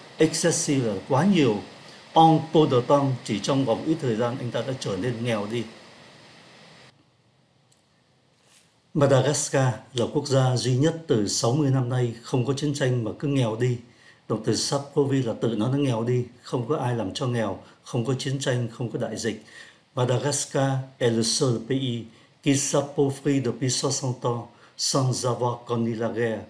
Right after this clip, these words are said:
Đây là một thông tin lấy ở, ở trong báo Le Monde vào ngày mười bảy tháng mười một năm hai nghìn mười bảy.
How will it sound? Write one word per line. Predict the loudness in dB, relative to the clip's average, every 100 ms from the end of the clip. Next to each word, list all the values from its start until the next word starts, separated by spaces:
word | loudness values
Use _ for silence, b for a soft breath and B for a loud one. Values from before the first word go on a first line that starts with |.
| B B B
Đây | -2
là | 0
một | -2
thông | -6 -4
tin | -2 -2
lấy | -2 -2
ở, | -2 -4 -8 B B -12
ở |
trong | -8 -6
báo | -4 -2
Le | -2
Monde | 0 -2 -4 -12 B B B
vào | -6 -4 -4 -6
ngày | -6 -6
mười | -6
bảy | -6 -6 -6
tháng | -8
mười | -6
một | -8 -10 -10
năm | -8 -6 -8
hai | -10
nghìn | -10 -10
mười | -10
bảy. | -10 -10